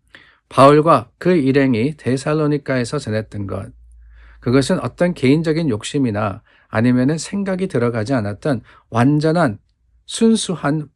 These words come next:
복음이었습니다. 그럼으로써 많은 일을 당한 가운데서도, 여러 힘들고 어려운 상황 속에서도 바울은 여전히 하나님의 말씀을 바로 전할 수 있었고,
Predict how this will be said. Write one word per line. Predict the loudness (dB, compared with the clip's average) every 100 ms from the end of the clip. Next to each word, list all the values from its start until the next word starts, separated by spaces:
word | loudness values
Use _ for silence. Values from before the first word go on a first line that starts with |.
| _
복음이었습니다. | -2 0 2 0 -2 -4 -10 -12 -14 -18 -20 _ _ _ _ _ _ _ _ _ _ 4
그럼으로써 | 6 6 4 2 0 -2 -4 _ _ _
많은 | -10 -6 -2 0
일을 | 0 -2
당한 | -2 -2 -2
가운데서도, | -2 -4 -6 -8 -10 -10 -12 _ _ _ _
여러 | 2 4 6 2
힘들고 | 0 -2 -2 -2
어려운 | -2 0 -2
상황 | -2 -4
속에서도 | -2 -4 -4 -4 -6 -6 -6 -8 _ _ _
바울은 | 0 2 4 2 0 -2
여전히 | 0 2 2 0 0 -2 -4 -10 _ _ _ _
하나님의 | -2 0 2 4 2
말씀을 | 0 -4 -6 -6 -6 -8
바로 | -10 -2 0 0
전할 | 0 -2
수 | -2 -6
있었고, | -8 -12 -10 -12